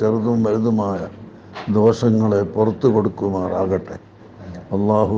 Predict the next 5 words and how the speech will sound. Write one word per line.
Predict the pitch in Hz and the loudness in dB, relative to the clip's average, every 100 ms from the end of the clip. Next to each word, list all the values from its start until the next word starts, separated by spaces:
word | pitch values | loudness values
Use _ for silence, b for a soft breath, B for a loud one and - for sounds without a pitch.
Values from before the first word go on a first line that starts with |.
| 107 | 0
അദ്ദേഹത്തിൻ്റെ | 95 104 98 101 101 95 | 2 0 0 -2 -4 -4
ഖബർ | 90 95 110 110 - - - - - - - 107 | -4 2 2 2 0 -6 -20 -20 -20 -18 -4 2
വെളിച്ചമാക്കി | 110 110 131 120 117 92 98 | 2 4 4 4 4 0 -4
കൊടുക്കട്ടെ. | 95 92 - - - - - - - - - - - | -4 -4 -6 -14 -14 -14 -14 -18 -18 -18 -20 -12 -2
ഖബറിൽ | 104 101 107 | 0 2 2